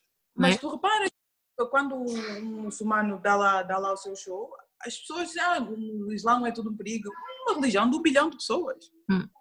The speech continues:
Speaker 2: É mesmo ok isso? Como é, como é que é possível? Estamos tão embranhados neste mindset que a gente nem sequer dá conta que este é o discurso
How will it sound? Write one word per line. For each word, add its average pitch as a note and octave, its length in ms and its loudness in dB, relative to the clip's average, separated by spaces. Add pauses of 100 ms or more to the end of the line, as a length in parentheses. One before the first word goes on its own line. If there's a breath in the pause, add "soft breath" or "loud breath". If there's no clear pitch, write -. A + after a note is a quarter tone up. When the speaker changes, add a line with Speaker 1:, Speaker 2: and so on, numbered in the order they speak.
(160)
Speaker 2:
É D#4 80 2
mesmo E4+ 140 0 (180)
ok C#4 260 2
isso? D4+ 320 -4
Como E4+ 200 -2
é, G4 100 0 (160)
como F#4 200 0
é G4+ 80 -2
que F#4+ 120 -2
é G4 80 2
possível? E3 500 -8 (480)
Estamos C#4 540 0
tão F4+ 220 0
embranhados G#3 760 -4
neste G3+ 300 -8
mindset F#3 500 -8 (400)
que A3+ 60 -2
a - 20 2
gente C#4 220 2
nem D4+ 100 -2
sequer C4+ 220 0
dá C4 100 4
conta A#3 340 -2
que A3+ 140 -4
este A3+ 260 -2
é A3+ 60 -2
o G#3 120 -4
discurso - 580 -10